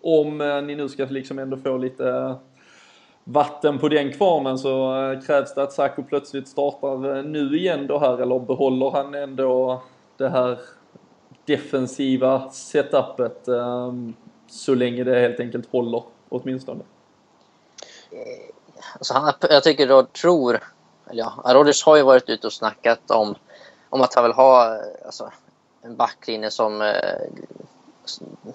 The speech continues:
Speaker 2: alltså startar med samma spelare så ofta det bara går i backlinjen och inte, jag kan inte se att han går in och ändrar där på någon position egentligen efter,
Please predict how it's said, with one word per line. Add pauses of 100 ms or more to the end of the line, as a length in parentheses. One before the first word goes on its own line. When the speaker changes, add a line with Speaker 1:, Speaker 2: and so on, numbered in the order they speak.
(200)
Speaker 2:
alltså
startar
med
samma
spelare
så
ofta
det
bara
går
i
backlinjen
och (800)
inte, (100)
jag
kan
inte
se
att
han
går
in
och
ändrar
där
på
någon
position
egentligen
efter,